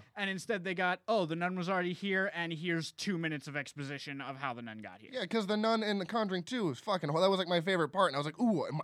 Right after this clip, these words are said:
Speaker 2: I, the own, my own movie for that? Hell yeah." No. This is, no.
Speaker 1: Yeah.
Speaker 2: It was a bunch of, bunch of hype, so wasn't a fan of that one. Um, yeah, I'm going to see it, La Llorona, next week, so I will, I think we're gonna do, I think we're gonna review that, Hellboy, and then Pet Sematary on the next episode.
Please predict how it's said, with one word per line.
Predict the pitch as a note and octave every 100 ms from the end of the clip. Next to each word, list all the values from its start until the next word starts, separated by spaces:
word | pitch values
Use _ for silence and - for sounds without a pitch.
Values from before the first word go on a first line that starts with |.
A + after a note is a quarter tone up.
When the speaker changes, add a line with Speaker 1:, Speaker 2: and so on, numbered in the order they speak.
| -
Speaker 2:
I, |
the | D3 D#3+
own, | D#3 F3+
my | D#3+ F3
own | F#3
movie | F3 G#3+ B3
for | B3+
that? | B3 A#3
Hell | F4+ C#4+
yeah." | A3+ C3+
No. | A2+ F#2 D#2 G#2+
This | G#2+
is, | G2+ -
no. | - -
Speaker 1:
Yeah. | F3+ - _
Speaker 2:
It | - F#3
was | D#3
a | C#3
bunch | C3 B2+
of, | A#2+ A2
bunch | A#2+
of | G#2+
hype, | F2+ -
so | - G2+ - _ _ _ -
wasn't | E3+ E3+
a | D3
fan | D3 B2+
of |
that | B2 A#2+
one. | A2 G#2 G2+ _
Um, | - C#3+ D3 D3 C#3+ C3 -
yeah, | C#3+ D#3+
I'm | F3+
going | A3+
to |
see | G3 G#3 G3
it, | E3
La | E3 F3
Llorona, | E3+ E3+ E3
next | D3+ C3
week, | D3 D3
so | - B2
I | C3
will, | C#3+ C3 B2 A#2
I |
think | - D#3
we're | D3
gonna | C#3
do, | B2+ C3 B2+ B2+ B2 A2+ _ _ _ _
I | -
think | D3
we're | C#3
gonna | C3+
review | C3 A#2 A#2+
that, | A2 B2 C#3
Hellboy, | C3 B2+ B2+ B2+
and | A#2+
then | G#2+
Pet | - A2
Sematary | B2 A2+ A2+ A2
on | G#2
the | G#2
next | A2 A2 - -
episode. | A#2 G#2+ G#2 G2 D#2+ D2